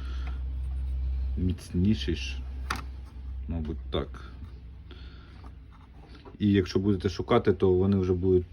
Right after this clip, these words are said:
тип тридцять п'ять, е, шукайте тип тридцять п'ять. Коротше так, тип тридцять три не знайдете.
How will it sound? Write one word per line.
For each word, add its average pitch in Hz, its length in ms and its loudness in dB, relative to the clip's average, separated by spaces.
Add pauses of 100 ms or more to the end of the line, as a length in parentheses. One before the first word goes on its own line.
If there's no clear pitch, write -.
тип 90 220 0
тридцять 92 360 0
п'ять, 92 420 0
е, 82 800 0
шукайте - 380 -2 (240)
тип - 140 -6
тридцять - 280 -10
п'ять. - 280 -14 (560)
Коротше - 280 -12
так, - 100 -12 (760)
тип 87 180 0
тридцять 87 300 -4
три 87 160 0
не 76 320 -2
знайдете. 67 560 -8